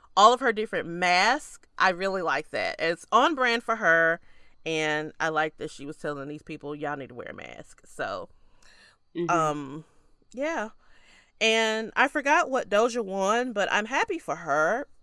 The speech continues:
Speaker 1: Um, you know, even though she be in racist chat rooms showing feet, but, you know, um, I think she had a pretty good year. I wish she
Speaker 2: Yeah.
Speaker 1: would let me like her. I wish she would stop doing dumb shit and let me like her, 'cause she makes really good music, but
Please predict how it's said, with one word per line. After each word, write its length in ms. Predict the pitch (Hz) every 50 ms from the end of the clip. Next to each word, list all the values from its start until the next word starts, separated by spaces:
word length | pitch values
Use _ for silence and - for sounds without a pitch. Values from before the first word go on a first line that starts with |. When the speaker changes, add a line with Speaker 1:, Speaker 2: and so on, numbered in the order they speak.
| _ _ -
Speaker 1:
Um, 500 | 180 185 185 185 190 202 196 208 208 208 _ _ _ _ _ _ _
you 100 | - 220
know, 160 | 214 202 196 170
even 180 | 185 196 208
though 140 | 214 208 214
she 160 | - - -
be 160 | - 220 196 196
in 120 | 196 190
racist 360 | 185 196 208 - - 240 -
chat 240 | - 214 185 - -
rooms 220 | 190 190 208 220
showing 280 | - - 165 180 220 269
feet, 380 | - - 180 175 226 247 - _ _ -
but, 240 | 185 190 180 - - - - - - - - - - - - -
you 80 | 320
know, 360 | 302 254 208 196 202 220 240 - _ _ _ _ _ _ -
um, 280 | 196 196 196 190 190 208
I 40 |
think 160 | 220 302 285 -
she 80 | 285
had 100 | 240 214
a 60 | 214
pretty 200 | - 240 220 214 185
good 220 | 160 180 214 196 -
year. 560 | 151 156 175 214 208 170 156 156 160 180 - _ _ _ _ _ _ _ _ _ _ _ _ _ _ _ _ _ _ _ _ _ -
I 80 | 202
wish 180 | 214 269 320 -
she 220 | - - 349 339
Speaker 2:
Yeah. 60 | 311 277
Speaker 1:
would 80 | 190 170
let 200 | 196 226 - -
me 140 | 202 202 190
like 300 | 180 160 165 185 - -
her. 260 | 202 165 143 139 139
I 80 | 107 165
wish 120 | 214 262 -
she 80 | -
would 120 | 285 - -
stop 340 | - - 190 180 - - 180
doing 300 | 175 175 170 165 165 - _ - - - 165
dumb 160 | 170 165 156
shit 300 | 160 - - 170 160 -
and 120 | 156 156
let 120 | 156 147 -
me 100 | 160 151
like 180 | 156 156 156
her, 100 | - 151
'cause 160 | - 151 156 -
she 120 | - 180
makes 240 | 165 156 156 - 151
really 240 | 139 143 143 143 -
good 220 | - - - -
music, 340 | - - - - - - - _
but 240 | - 80 - -